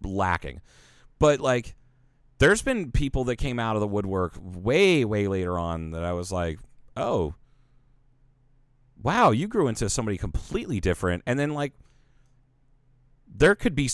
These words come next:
there's, there's way more of a connection there than before, where we used to just bicker back and forth, and I didn't see her for a couple years, and then it was like, "Ah, fucking whatever." And then later on in my mid thirties, I'm like, "Oh, well, that's, you're completely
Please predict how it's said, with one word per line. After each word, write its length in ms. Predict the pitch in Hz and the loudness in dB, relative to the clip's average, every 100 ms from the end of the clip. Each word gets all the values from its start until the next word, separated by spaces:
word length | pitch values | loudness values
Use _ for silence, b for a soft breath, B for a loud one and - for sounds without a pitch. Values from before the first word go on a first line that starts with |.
| - | 0
there's, 300 | 147 214 131 | 0 0 0
there's 240 | 123 131 | 0 0
way 300 | 104 117 123 | -4 -4 -2
more 200 | 147 117 | 0 -2
of 60 | 104 | -2
a 60 | |
connection 480 | 101 107 117 - 110 | -4 -6 -6 -8 -6
there 240 | 92 90 | -2 -2
than 320 | 92 92 90 87 | -2 -2 -2 -4
before, 460 | 85 - 135 101 b b b - | -4 0 2 2 b b b 2
where 160 | 123 | 4
we 120 | 123 | 4
used 180 | 127 123 | 2 0
to 80 | 120 | -2
just 200 | 113 98 | -6 -4
bicker 320 | 120 - 95 | -4 -2 -2
back 200 | 90 101 98 | -2 -2 -4
and 80 | |
forth, 240 | 107 120 104 | -2 -2 0
and 80 | 107 | -2
I 40 | |
didn't 220 | 104 101 | -2 -4
see 180 | 95 113 | -4 -4
her 100 | 104 | -4
for 120 | 90 | -4
a 40 | 90 | -6
couple 220 | 101 90 | -6 -4
years, 260 | 90 90 87 | -4 -4 -4
and 100 | 95 | -4
then 60 | |
it 20 | 95 92 | -4 -4
was 0 | 90 | -4
like, 180 | 90 - | -6 -8
"Ah, 220 | 120 117 | -8 -8
fucking 300 | - 85 87 | -10 -12 -10
whatever." 280 | 82 85 82 | -8 -6 -6
And 340 | 82 92 107 | -8 -6 -2
then 200 | 113 107 b b b b _ _ _ - - - | 0 -2 b b b b _ _ _ -20 -20 -12
later 400 | 131 131 127 120 | -2 0 2 4
on 220 | 120 117 | 4 4
in 80 | 107 | 2
my 160 | 101 98 | 0 0
mid 240 | 110 98 | 0 0
thirties, 500 | - 113 107 85 90 | 2 4 4 0 -6
I'm 140 | 107 | -8
like, 140 | 104 98 | -8 -8
"Oh, 160 | 82 - | -8 -6
well, 120 | 90 | -4
that's, 200 | 113 - | -6 -8
you're 140 | 85 151 | -12 -12
completely 480 | - 87 95 95 | -10 -8 -8 -8